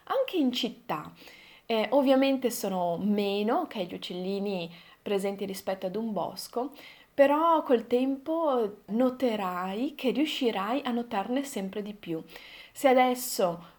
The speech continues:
pensi, "Ah, beh, eh, in realtà non ci sono uccellini vicino a casa mia", nel momento in cui inizierai a chiedertelo, "Ci sono uccellini <laughs> vicino a casa mia che cantano?" Cioè, quando io esco, anche solo per andare in macchina,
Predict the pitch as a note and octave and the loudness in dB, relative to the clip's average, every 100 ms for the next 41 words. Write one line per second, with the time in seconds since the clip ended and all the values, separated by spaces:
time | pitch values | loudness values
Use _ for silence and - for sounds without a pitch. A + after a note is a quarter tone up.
0 | - A#3+ A#3 A3+ G#3 G3 A3 G#3+ G3 G#3 | 4 6 6 2 -4 -4 -2 -2 2 2
1 | G3+ F#3+ C#3 - G3+ F#3 F3+ F#3+ A3 G#3 | 2 0 -2 -6 -8 -8 -8 -6 -4 -2
2 | F#3+ B3 A3+ G3 - C4+ C#4+ C#4+ A3 G3+ | 0 0 0 -2 0 4 4 2 -4 -2
3 | G#3 F#3 F#3+ - A3 A3 G#3 G#3+ G#3+ F#3 | -4 -4 -6 -4 -6 -4 -4 -2 -2 -4
4 | A3+ - - - - G#4 B4 F4+ B3 F#3+ | -6 -10 -20 -12 -2 2 2 4 2 2
5 | A3 G#3+ A3 G#3 A#3+ B3+ C#4 C4 A3+ F3+ | -2 -2 -2 0 0 0 4 4 4 2
6 | - - G3 E3 E3 F#3+ F#3+ A3 G3+ B3 | -6 -6 0 2 2 0 -2 -2 0 0
7 | - - - - C5 D#5+ E4+ F#3 F3 E3+ | -2 -14 -14 -8 -6 0 2 2 2 -4
8 | - G3 F#3 G#3 G3+ B3 B3 - A#3+ A#3 | 0 0 0 0 4 6 6 6 6 6
9 | A#3 A#3+ B3 B3 G#3 D#3 B3 A#3+ C4 E3 | 6 4 6 6 4 2 -2 0 2 2
10 | F3 E3+ F#3+ F#3 G#3+ D4+ - - - - | -2 -8 -6 -4 -4 -4 -8 -16 -6 -2
11 | A#3+ A#3+ C4 C4+ B3+ A3 A#3+ C4 - B3 | 0 2 2 6 6 8 6 4 0 4
12 | G3 C#4+ F4 C4 - - A3+ B3+ A#3 F#3+ | 4 4 -2 -8 -12 0 4 6 8 8
13 | F3 F3+ - _ _ A3 G3+ G#3+ A3+ G3+ | 6 2 -4 _ _ 4 6 4 2 2
14 | G#3 G3+ E3+ E3+ - G3 F3 | 2 2 0 -4 -10 -8 -6